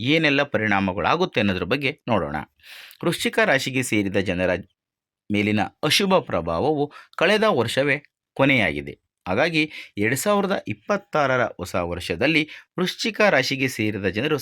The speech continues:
ಸಾಕಷ್ಟು ನೆಮ್ಮದಿಯಿಂದ ಇರಬಹುದು. ಇದರೊಂದಿಗೆ ನಿಮಗೆ ಹೆಚ್ಚಿನ ಶುಭ ಫಲಗಳ ಪ್ರಾಪ್ತಿ ಕೂಡ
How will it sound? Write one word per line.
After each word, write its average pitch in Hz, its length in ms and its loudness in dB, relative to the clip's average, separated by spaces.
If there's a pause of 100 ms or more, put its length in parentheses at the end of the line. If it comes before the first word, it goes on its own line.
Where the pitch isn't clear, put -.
ಸಾಕಷ್ಟು 190 480 -4 (140)
ನೆಮ್ಮದಿಯಿಂದ 127 600 0 (300)
ಇರಬಹುದು. 85 440 -4 (800)
ಇದರೊಂದಿಗೆ 147 540 2 (160)
ನಿಮಗೆ 190 320 0 (120)
ಹೆಚ್ಚಿನ - 380 0 (160)
ಶುಭ 170 320 2
ಫಲಗಳ 120 340 2 (360)
ಪ್ರಾಪ್ತಿ 123 340 0 (100)
ಕೂಡ 95 160 0